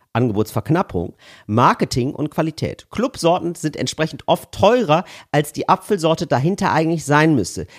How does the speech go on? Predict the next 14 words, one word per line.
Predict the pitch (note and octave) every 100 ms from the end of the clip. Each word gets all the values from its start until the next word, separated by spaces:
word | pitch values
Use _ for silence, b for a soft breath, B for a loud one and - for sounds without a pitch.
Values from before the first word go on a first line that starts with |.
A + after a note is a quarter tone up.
| -
Deshalb | D3 G3 - B
folgt | - F3 E3
hier | F#3 G3+
mein | G3+ G3
Profitipp. | - A3 C4+ F3+ - G2 _ - b b b -
Hinter | F3 F3
Pink | D#3+ - C#4+ -
Lady | G3 G3 F#3+ E2+ D#2+ - _ B B
verbirgt | D#3 C#3 G#3+ -
sich | G#3+
die | -
Sorte | B2 C#3+ F#3 G#3 G3+ b b -
Crips | - G#3 A#3 - - _
Pink. | - A3 E3 F#2 - _